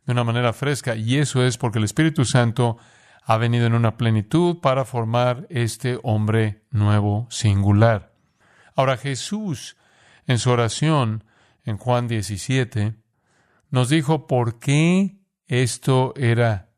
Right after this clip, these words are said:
tan importante, y es la razón misma por la que existimos. Escuche Juan diecisiete veintiuno. Él está orando al Padre, y él dice: "Oro porque todos sean uno.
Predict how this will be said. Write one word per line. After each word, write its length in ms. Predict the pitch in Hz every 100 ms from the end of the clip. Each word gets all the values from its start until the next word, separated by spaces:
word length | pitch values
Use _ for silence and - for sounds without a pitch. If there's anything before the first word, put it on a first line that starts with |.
| -
tan 280 | 127 123 123
importante, 920 | 113 120 107 - 113 107 104 87 _ _ _ _ _ -
y 120 | 120
es 440 | 123 - - - _ _ _ _ _ -
la 80 | 113
razón 340 | 113 120 117
misma 600 | 135 143 120 120 113 _ -
por 160 | 117
la 100 | 107
que 100 | 104
existimos. 680 | 110 - 107 - 135 104 85
Escuche 460 | 113 - 156 151 160
Juan 260 | 123 131 131
diecisiete 480 | 113 107 120 117
veintiuno. 540 | 107 104 117 113 87 - _ _ _ _ _ _ _
Él 140 | - 117
está 240 | 110 131
orando 360 | 123 131 160 147
al 100 | 117
Padre, 400 | 135 131 113 101
y 80 | 107
él 100 | 113
dice: 260 | 110 -
"Oro 280 | 117 151 143
porque 320 | 135 117 120
todos 480 | 117 147 156 135 110
sean 340 | 127 120 113
uno. 320 | 117 117 90